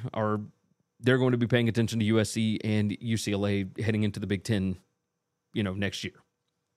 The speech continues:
Uh, if you're listening to the podcast, do me a favor, leave me a written review on Apple Podcasts, or if you're on Spotify or Amazon Music, et cetera, leave a five-star review for me. It helps the show out, uh, d-, what, d-, it's a big word. Here's the big word,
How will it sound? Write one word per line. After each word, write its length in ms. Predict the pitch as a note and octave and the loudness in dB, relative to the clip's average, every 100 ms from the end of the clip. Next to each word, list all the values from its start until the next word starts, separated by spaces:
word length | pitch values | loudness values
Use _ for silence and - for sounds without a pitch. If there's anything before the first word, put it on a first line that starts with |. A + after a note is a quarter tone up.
| _ _ - - | _ _ -6 0
Uh, 60 | |
if 120 | A#2+ | 2
you're 80 | D#3 | 4
listening 400 | G#3+ A3+ G#3+ G3 C#3+ | 2 2 0 -4 -2
to 80 | F3+ | 0
the 80 | C#3+ | 4
podcast, 460 | D#3 C#3 D3+ C#3 | 2 4 2 2
do 100 | C#3+ | 2
me 100 | D3+ | 2
a 40 | C3 | 4
favor, 280 | B2+ A#2+ | 4 4
leave 220 | A#2 C3+ C3+ | 2 2 2
me 300 | C#3 - B2+ | 0 2 2
a 20 | |
written 380 | A2 C#3 C#3+ C3 | 2 0 2 0
review 340 | A2 B2+ B2+ | 2 2 2
on 140 | A#2+ | 2
Apple 240 | A#2 A2+ G2 | 2 0 0
Podcasts, 540 | G#2 G2 A2 G2+ - | 0 0 -2 -2 0
or 260 | C3 C3+ A#2+ - _ _ _ | 4 4 4 -4 _ _ _
if 140 | B2 | 0
you're 100 | C3 | 4
on 80 | C3 | 2
Spotify 560 | A#2+ - A#2+ A2+ B2+ A#2+ | 2 0 0 4 4 4
or 140 | A#2 | 4
Amazon 360 | A#2 A#2 A2+ A2 | 4 4 4 4
Music, 280 | A2+ G#2 A2 | 4 2 -2
et 80 | |
cetera, 260 | C3+ C#3+ C#3+ | 0 2 4
leave 220 | A#2 A#2+ | 4 2
a 80 | A#2 | 0
five-star 680 | - C3 C3 B2+ A2 B2 A#2 | 0 0 2 0 0 2 4
review 280 | A2+ A2+ | 4 2
for 140 | A2+ A#2 | 2 0
me. 200 | A2+ G#2+ _ _ | 0 -2 _ _
It 120 | - F#2 | -4 0
helps 300 | A2+ A#2+ - | 0 0 -4
the 120 | B2 | -4
show 300 | - A2+ A2 | 2 4 6
out, 280 | G#2+ G#2+ - _ _ _ - | 4 2 -4 _ _ _ -6
uh, 280 | G2+ G2 F#2+ - | -4 -4 -6 -10
d-, 120 | - - _ - | -14 -16 _ -2
what, 280 | A2+ G2+ | 0 0
d-, 160 | - - _ _ - | -4 -8 _ _ -2
it's 160 | C3+ | 0
a 40 | A2+ | 4
big 160 | A#2 | 2
word. 340 | G#2+ G#2 G#2 A2 _ _ _ | 4 2 0 -2 _ _ _
Here's 220 | C#3 G#2+ | 2 2
the 80 | A2+ | 2
big 140 | A2+ | 2
word, 320 | G2 G2 A2 | 2 0 -2